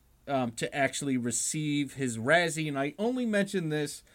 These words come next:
because I don't think I brought this up on our Showgirls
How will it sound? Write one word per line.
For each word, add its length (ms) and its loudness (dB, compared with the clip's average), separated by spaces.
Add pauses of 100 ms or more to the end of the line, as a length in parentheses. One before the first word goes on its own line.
(400)
because 1000 2
I 100 0
don't 240 0
think 160 -2
I 100 6
brought 440 2
this 180 -2
up 180 0
on 80 2
our 140 4
Showgirls 960 4